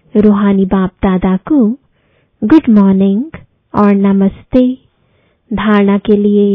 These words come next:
मुख्य सार है, पहला, अमृत वेले के शुभ मुहूर्त में बाप को बहुत प्यार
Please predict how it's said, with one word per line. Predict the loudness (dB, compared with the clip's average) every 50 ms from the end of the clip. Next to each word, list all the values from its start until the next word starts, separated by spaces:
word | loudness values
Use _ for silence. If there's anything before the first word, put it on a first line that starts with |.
| -2 -4 -8 _ _ _ _ _ _ _ -4
मुख्य | -2 -2 -2 -2 _ -2 2 2 2 2
सार | 0 -2 0 0 2 2 2 0 0 0
है, | 0 2 2 2 2 0 -2 -6 _ _ _ _ -2
पहला, | 0 0 2 2 2 2 2 0 -2 -6 -8 _ _ _ _ _ _ _ _ -4
अमृत | -2 0 2 2 2 2 2 2 0
वेले | 0 2 2 2 2 2 0 0 0 0 0 0
के | 0 0 2 0 -2 -4 -8 _ _ _ _ _ _ _ _ _ _ -20
शुभ | -4 0 2 2 2 2 2 2
मुहूर्त | 2 0 0 0 0 0 0 0 -2 -2 -4
में | -4 -2 -2 -2 -2 -2 -6 -8 -12 _ _ _ _ _ _ _ _ _ _ _ _ -8
बाप | -2 0 2 2 2 0 -2 -4 -2
को | 0 0 2 2
बहुत | 2 0 0 0 0 0 -2 -4 -6 _
प्यार | -2 -2 0 0 -2 -2 -4